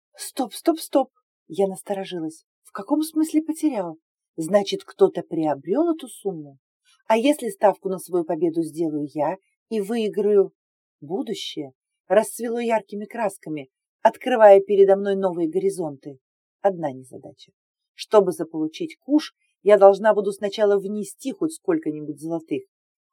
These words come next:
А где их взять? Земля качнулась, почему-то став неустойчивой. Надеюсь, это не новая попытка короля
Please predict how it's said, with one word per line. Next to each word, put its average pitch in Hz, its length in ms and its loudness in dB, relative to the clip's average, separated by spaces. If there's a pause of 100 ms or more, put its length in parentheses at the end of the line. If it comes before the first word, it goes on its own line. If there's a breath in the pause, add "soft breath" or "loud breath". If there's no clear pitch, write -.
(100)
А 202 120 2
где 156 400 0
их 139 80 -14
взять? 160 460 -6 (600)
Земля 233 460 0
качнулась, 220 640 -4
почему-то 202 520 -8
став 202 340 -4
неустойчивой. 175 840 -12 (480)
Надеюсь, 208 520 -2
это 196 220 0
не 196 120 -2
новая 262 300 0
попытка 160 480 -8
короля 185 480 -4